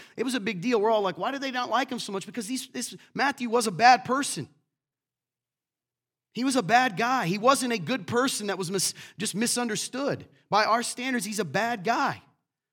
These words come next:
He's a liar and a cheat and a thief, most likely, and a traitor. "Why does your teacher eat with tax collectors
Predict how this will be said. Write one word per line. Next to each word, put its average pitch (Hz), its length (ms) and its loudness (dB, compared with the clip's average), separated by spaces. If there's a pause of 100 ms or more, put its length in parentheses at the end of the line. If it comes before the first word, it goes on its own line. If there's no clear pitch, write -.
(240)
He's 190 140 -8
a 190 60 -4
liar 240 440 4
and 220 120 -2
a 175 40 -2
cheat 240 400 -4
and 202 100 -4
a 180 40 0
thief, 247 380 -4
most 185 240 -4
likely, 165 340 -2
and 190 80 -2
a 180 60 -2
traitor. 226 680 -2 (2750)
"Why 175 140 2
does 214 100 -4
your 202 100 -6
teacher 190 340 -8
eat 190 120 -8
with 170 140 -6
tax 185 260 -2
collectors 175 400 -6